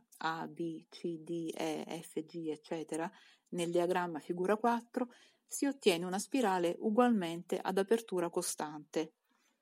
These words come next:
Possiamo così in questa spirale stabilire una linea maggiore del fenomeno, nella quale il dettaglio dei ritorni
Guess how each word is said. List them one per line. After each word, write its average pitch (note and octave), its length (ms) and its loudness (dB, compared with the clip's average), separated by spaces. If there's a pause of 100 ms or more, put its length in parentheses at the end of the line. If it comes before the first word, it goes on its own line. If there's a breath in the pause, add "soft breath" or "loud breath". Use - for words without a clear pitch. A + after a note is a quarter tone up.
(440)
Possiamo F#3+ 400 2
così G#3+ 300 2
in E3+ 100 -2
questa F#3+ 300 -2
spirale E3+ 560 2
stabilire F3+ 720 2
una A3 200 2
linea G3+ 320 2
maggiore F3 520 0
del E3+ 160 0
fenomeno, D#3+ 640 -6 (360 loud breath)
nella A3+ 320 6
quale E3+ 320 0
il F3 100 0
dettaglio G#3+ 520 4
dei F3 140 2
ritorni E3+ 640 -2